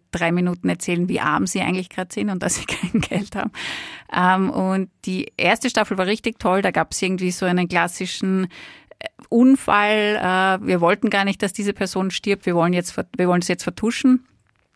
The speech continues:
Und fünf Studenten von, äh, Viola Davis, die hier Annalise Keating heißt,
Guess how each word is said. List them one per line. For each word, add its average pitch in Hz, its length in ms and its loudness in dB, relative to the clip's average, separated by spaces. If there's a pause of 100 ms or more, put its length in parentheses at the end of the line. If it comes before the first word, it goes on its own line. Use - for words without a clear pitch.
(160)
Und - 140 2
fünf 196 240 -2
Studenten 180 560 -2
von, 175 380 0
äh, 165 380 0
Viola 170 320 2
Davis, 180 420 -2
die 180 100 -4
hier 175 240 0
Annalise 175 300 0
Keating 202 340 -2
heißt, 185 220 -2